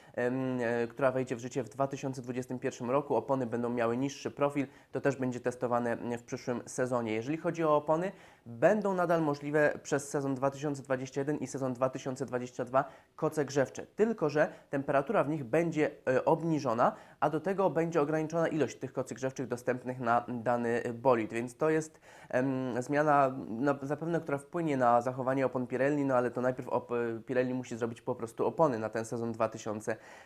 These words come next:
dwadzieścia jeden. E, bardzo ważną zmianą, e, być może najważniejszą, jeżeli chodzi o, e, całą Formułę jeden, jest wprowadzenie limitu wydatków na, mm, zespół, mm, do stu pięćdziesięciu, stu siedemdziesięciu pięciu milionów dolarów będą mogły wydać,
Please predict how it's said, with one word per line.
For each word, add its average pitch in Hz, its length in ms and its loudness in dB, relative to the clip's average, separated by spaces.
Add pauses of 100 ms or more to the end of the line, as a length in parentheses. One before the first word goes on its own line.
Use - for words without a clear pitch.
dwadzieścia 113 640 0 (360)
jeden. 120 380 2 (320)
E, 131 260 4
bardzo 170 500 4
ważną 165 440 2
zmianą, 120 580 0
e, 120 240 0 (600)
być 131 200 -6
może 170 200 2
najważniejszą, 156 540 2
jeżeli 127 260 0
chodzi 127 320 0
o, 117 260 4 (180)
e, 110 40 -6
całą 135 220 0
Formułę 127 380 0
jeden, 156 200 0
jest 151 320 -2
wprowadzenie 143 600 -2
limitu 147 460 0
wydatków 127 640 0 (320)
na, 131 460 4
mm, 123 380 -2
zespół, 160 500 0
mm, 120 280 -6
do 190 160 2
stu 190 200 -10
pięćdziesięciu, 151 840 0
stu 170 160 -8
siedemdziesięciu 147 640 -2
pięciu 143 320 -4
milionów 131 400 -2
dolarów 135 360 2
będą 120 200 -2
mogły 123 320 -2
wydać, 127 280 -2